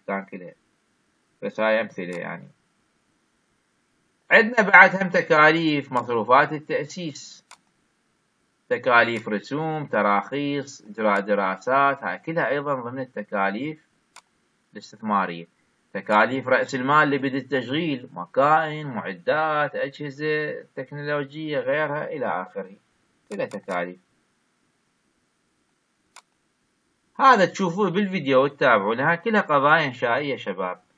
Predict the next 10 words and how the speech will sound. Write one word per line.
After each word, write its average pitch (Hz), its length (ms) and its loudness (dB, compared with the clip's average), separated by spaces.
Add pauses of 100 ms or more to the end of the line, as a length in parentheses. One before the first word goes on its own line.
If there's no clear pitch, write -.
(260)
وإذا 151 240 2
تريدون 165 380 -2
أعيدها 156 320 2
لكم 165 260 -8
ما 120 60 0
عندي 92 300 -2
مانع. 87 320 -8 (720)
التكاليف 170 640 4
التشغيل 165 460 -2
السنوية، 156 800 0